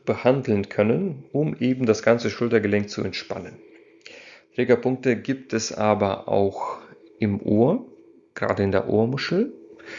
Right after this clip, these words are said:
im Nacken, in dem Brustmuskel, auf dem Oberschenkel, zwischen den Kniebeuger, im Wadenmuskel,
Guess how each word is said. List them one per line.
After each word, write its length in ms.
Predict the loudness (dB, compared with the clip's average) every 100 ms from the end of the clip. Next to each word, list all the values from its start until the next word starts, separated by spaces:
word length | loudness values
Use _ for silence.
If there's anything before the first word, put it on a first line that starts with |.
| -14 -16 -18 _ _ _ _
im 360 | 2 4 4 0 -6 -12
Nacken, 640 | -6 0 -2 0 -4 -4 -6 -2
in 160 | 4
dem 160 | 4 4
Brustmuskel, 840 | -2 -2 -4 -4 -2 -2 -2 -4 -14 -20 -20 -20 -20 -20 -20 -20 -20 -20 -20 -20 -20 _ _
auf 320 | 4 4 4
dem 200 | -6 -6
Oberschenkel, 840 | -6 -6 -4 -4 -6 -4 -6 -6 -12 -16 -20 -10
zwischen 500 | -4 2 2 4 4
den 240 | 4 2
Kniebeuger, 1400 | 0 2 2 0 -10 _ -12 -2 4 4 4 2 0 -10 _
im 240 | -4 -2 2
Wadenmuskel, 840 | 2 2 0 -2 -4 -2 -2 -4